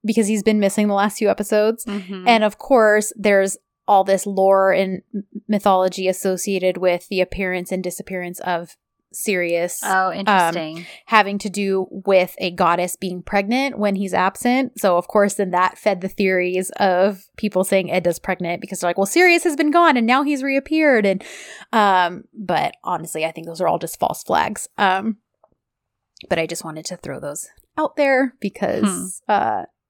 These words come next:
Speaker 1: they were very good. So, um, anyhow, yeah, look at us still talking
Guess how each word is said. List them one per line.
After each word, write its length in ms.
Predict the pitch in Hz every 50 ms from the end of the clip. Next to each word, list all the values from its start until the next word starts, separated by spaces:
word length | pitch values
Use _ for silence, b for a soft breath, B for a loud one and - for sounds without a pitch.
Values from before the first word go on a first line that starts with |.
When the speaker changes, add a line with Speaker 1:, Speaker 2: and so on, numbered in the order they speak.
| _ -
Speaker 1:
they 160 | 214 208 202
were 160 | - 190 190
very 220 | 185 - 98 110
good. 280 | 220 - 90 76 214 - - _
So, 340 | - - - - 92 202 - _ _ _ B B B B B B B B B B B B -
um, 340 | 226 214 208 190 190 185 - -
anyhow, 340 | 302 381 349 269 240 254 254 - _ _ _ _ _ _ _ _ _
yeah, 420 | - 202 220 240 277 320 339 320 254 - _ _ _ _ _ B B B B B B B B _
look 200 | 240 262 254 294
at 80 | 285
us 260 | 294 294 277 - -
still 340 | - - 240 240 240 233 233
talking 720 | 233 - 247 247 240 - 240 226 226 226 220 226 220 -